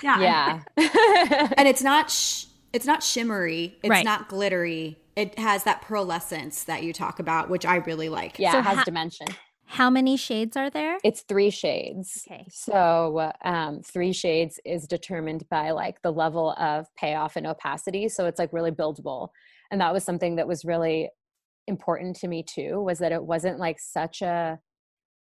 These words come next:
Speaker 2: intense payoff that, like, you would really have to control your hand. Like, as long as your brush is fluffy enough, you can build it slowly and, like, naturally over time so that, like, it doesn't feel really, I think, like, sometimes people,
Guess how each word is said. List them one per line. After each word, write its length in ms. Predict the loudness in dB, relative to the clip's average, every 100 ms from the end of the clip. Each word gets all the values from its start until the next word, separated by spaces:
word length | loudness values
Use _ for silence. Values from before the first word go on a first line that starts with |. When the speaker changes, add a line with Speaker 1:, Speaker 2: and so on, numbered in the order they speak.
| _ _ _ _ _ _ _ _
Speaker 2:
intense 540 | -4 -4 -6 -8 -8 -10
payoff 560 | -6 -4 0 0 -2 -2
that, 140 | -2
like, 280 | -2 -4 -6 -10
you 160 | -6
would 180 | -6 -6
really 300 | -4 0 0
have 220 | 0 -4
to 100 | -6
control 560 | -10 -12 -14 _ -8 -6
your 120 | -6
hand. 440 | -8 -10 -10 -10 -2
Like, 180 | -2 0
as 120 | -4
long 200 | -4 -4
as 80 | -4
your 100 | -6 -6
brush 300 | -6 -4 -6
is 140 | -6
fluffy 380 | -2 -2 -2 -2
enough, 540 | -2 -4 -6 -10 -20 _ _ _ _ _ -6
you 140 | -4
can 340 | -2 -4 -4 -8 _ -12 -4
build 240 | -2 0
it 140 | -2 -4 _ _ _
slowly 560 | -18 -6 -2 -2 -2 -6
and, 240 | -8 -8 -10 -6
like, 180 | -6 -4
naturally 440 | -8 -8 -8 -6
over 160 | -4 -6
time 300 | -6 -8 -8
so 120 | -8
that, 120 | -6
like, 180 | -6 -6
it 80 | -6
doesn't 300 | -6 -8 -8
feel 180 | -8 -4
really, 360 | -4 -2 -4 -6
I 80 |
think, 140 | -4 -2
like, 160 | -4
sometimes 380 | -4 -6 -6 -8
people, 280 | -6 -6 -6